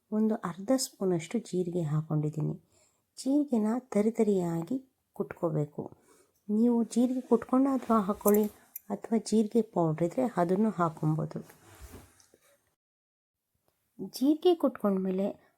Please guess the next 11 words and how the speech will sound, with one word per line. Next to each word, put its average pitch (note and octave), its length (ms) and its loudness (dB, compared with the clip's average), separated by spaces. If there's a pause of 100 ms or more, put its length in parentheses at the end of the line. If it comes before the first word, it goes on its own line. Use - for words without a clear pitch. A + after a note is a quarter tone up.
ಅದಕ್ಕೆ D4 400 2
ಒಂದು F3+ 520 0
ಐದಾರು G3 500 -2
ಕಾಳುಮೆಣಸು G3 760 -2
ಹಾಕ್ಕೋಬೇಕು. D3+ 800 -4 (840)
ಕಾಳುಮೆಣಸನ್ನು G3 880 -2
ಅಷ್ಟೇ E3 300 -6 (580)
ಅದೇ F#3+ 160 -4
ಕುಟಾಣಿಲಿ E3+ 760 -4 (1080)
ತರಿತರಿಯಾಗಿ G3+ 760 0
ಕುಟ್ಕೊಬೇಕು. D3+ 800 -6